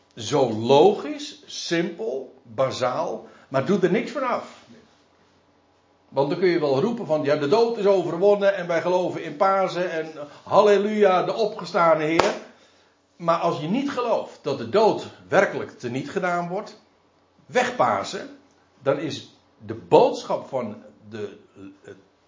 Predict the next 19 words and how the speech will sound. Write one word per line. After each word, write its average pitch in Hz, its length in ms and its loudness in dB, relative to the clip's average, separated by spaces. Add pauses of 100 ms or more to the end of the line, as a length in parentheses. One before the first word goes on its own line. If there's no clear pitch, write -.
leven 160 580 0
dat 120 280 -4
overwint 135 1040 -4 (300)
en 120 180 -12
sterker 226 560 -2
is 123 100 -4
dan 110 180 -4
de 101 80 -8
dood, 123 440 -8 (100)
en 151 160 -10
de 117 120 -10
dood 131 280 0
zelfs 120 380 -6
verslindt, - 920 -2 (800)
ja, - 220 -12 (500)
heb 139 160 -14
je 123 120 -14
dan 95 380 -6 (1400)
verdraaid, 107 680 -4